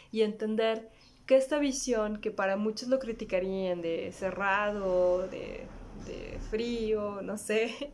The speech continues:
<laughs> eh, fue fundamental porque... Eh, puso la pauta sobre cuáles iban a ser los elementos de la lingüística, am, a seguir, ¿no? Este, y que la lingüística moderna, como ya lo, lo van a, lo vamos a ver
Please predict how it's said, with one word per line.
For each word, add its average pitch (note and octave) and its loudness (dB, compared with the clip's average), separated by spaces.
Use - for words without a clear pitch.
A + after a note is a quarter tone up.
<laughs> - -14
eh, G#3+ 4
fue C4 6
fundamental A#3 2
porque... A#3+ 2
Eh, G#3 -4
puso A#3+ 4
la A3+ 4
pauta G#3+ 0
sobre G3+ -6
cuáles B3 2
iban G#3 -4
a F#3+ -6
ser G3 -8
los G3+ -8
elementos F#3+ -8
de F#3+ -8
la F#3 -6
lingüística, F#3 -10
am, F#3+ -6
a - -12
seguir, F#3+ -6
¿no? G3 -10
Este, F3+ -6
y A#3 -6
que A#3 4
la G#3 -2
lingüística G3+ -6
moderna, A#3+ 2
como F#3 -8
ya F#3 -2
lo, F#3+ -6
lo G3 -10
van F#3+ -8
a, F#3+ -6
lo G3 -6
vamos B3+ -4
a A3 -2
ver A3+ -4